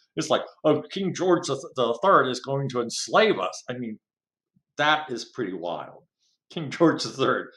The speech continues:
the idea of enslaving, you know, uh, Americans was, was just a wild conspiracy theory.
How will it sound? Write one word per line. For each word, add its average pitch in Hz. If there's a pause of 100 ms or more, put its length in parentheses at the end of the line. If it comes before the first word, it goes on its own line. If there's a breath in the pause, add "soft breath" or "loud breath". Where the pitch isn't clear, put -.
(240 soft breath)
the 117
idea 117
of 107
enslaving, 110
you 101
know, 78 (100)
uh, -
Americans 107
was, -
was 135 (140)
just 131
a 131
wild 104
conspiracy 311
theory. -